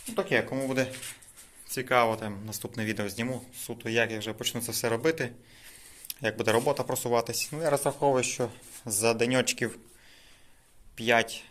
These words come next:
точно справлюся. Там питали мене, скільки це все коштує. Ну, таке, я ще не підрахував. Хочу вже просто підбити загальний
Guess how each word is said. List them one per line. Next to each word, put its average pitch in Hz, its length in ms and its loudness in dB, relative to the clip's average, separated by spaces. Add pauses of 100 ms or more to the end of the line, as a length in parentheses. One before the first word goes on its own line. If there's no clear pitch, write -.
(120)
точно 110 340 2
справлюся. 101 560 -4 (1400)
Там 120 120 -10
питали 113 360 -4
мене, 104 200 -4
скільки 180 400 2
це 156 200 4
все 147 180 0
коштує. 120 520 6
Ну, 143 300 -4 (1300)
таке, 127 300 2
я 127 160 6
ще 135 180 -2
не 131 100 2
підрахував. 139 500 10
Хочу 170 280 4
вже 135 120 2
просто 147 320 6
підбити 135 420 4
загальний 127 800 6